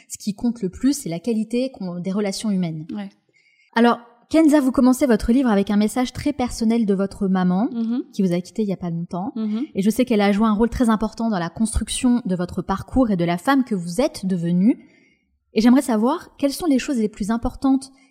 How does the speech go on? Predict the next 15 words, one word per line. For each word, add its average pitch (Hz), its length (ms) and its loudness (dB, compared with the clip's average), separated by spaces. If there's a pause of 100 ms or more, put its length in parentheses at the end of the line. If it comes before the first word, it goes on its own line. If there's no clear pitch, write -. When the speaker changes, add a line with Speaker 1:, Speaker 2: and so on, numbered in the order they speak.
Speaker 1:
qu'elle 202 120 -2
vous 190 180 -4
a - 200 -6
enseignées 240 720 2
et 202 100 -2
que 202 120 -8
vous 190 160 -2
aimeriez 202 340 0
transmettre - 720 -4 (260)
à 190 60 -2
votre 196 260 -2
tour 254 340 -4
à 202 60 -6
votre 190 240 -8
fille. - 300 -14